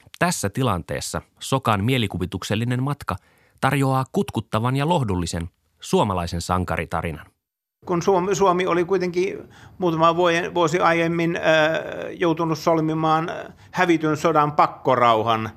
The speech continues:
Speaker 2: niin, äh, siinä on ehkä tämmöistäkin, että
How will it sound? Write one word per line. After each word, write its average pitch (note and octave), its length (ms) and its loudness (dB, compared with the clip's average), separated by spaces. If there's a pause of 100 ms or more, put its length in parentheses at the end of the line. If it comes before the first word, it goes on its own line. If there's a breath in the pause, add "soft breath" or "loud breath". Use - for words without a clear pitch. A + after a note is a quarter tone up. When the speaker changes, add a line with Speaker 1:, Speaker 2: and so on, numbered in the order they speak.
(280 loud breath)
Speaker 2:
niin, F3+ 320 0
äh, F#3 520 -6 (140)
siinä A3 280 -2
on C4+ 120 0
ehkä G#3+ 220 0
tämmöistäkin, F#3 680 0
että F#3+ 340 -6